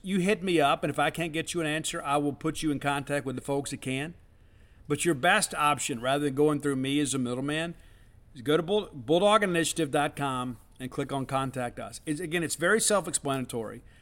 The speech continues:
But I would like to hear from those folks, let's say Monday, all of a sudden we had this big spike, and it was Boneyard listeners that were to say, "You know what, hey, Steve,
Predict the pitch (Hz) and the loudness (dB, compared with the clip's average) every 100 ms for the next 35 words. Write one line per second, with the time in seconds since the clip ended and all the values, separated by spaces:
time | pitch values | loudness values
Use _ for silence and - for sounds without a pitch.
0 | - - - 175 185 208 202 190 214 262 | -20 -20 -2 2 4 4 4 2 4 2
1 | - 196 143 214 214 165 135 - 143 151 | 2 -2 -2 -2 4 4 4 0 2 4
2 | 156 - 143 139 135 - 147 156 175 151 | 4 4 2 2 0 -2 -2 0 0 2
3 | 143 135 - 123 143 156 175 220 208 - | 2 -2 -6 -2 0 2 0 -2 -8 -18
4 | - - - - - - - 135 185 185 | -20 -20 -20 -20 -20 -20 -4 0 0 2
5 | 160 190 180 175 165 143 160 156 - 135 | 2 4 4 2 -2 0 -2 -2 -4 -4
6 | - - 151 147 131 - - - - - | -4 -2 0 2 0 -6 -16 -20 -20 -20
7 | - - - - - - - 139 151 147 | -20 -20 -20 -20 -20 -20 -8 -2 0 0
8 | 117 143 151 147 135 135 139 131 113 120 | 0 0 2 2 2 0 -2 -4 -6 -6
9 | 131 131 - 139 185 180 175 - 170 170 | -4 -2 0 0 -2 -4 -4 -4 -4 -4
10 | - | -6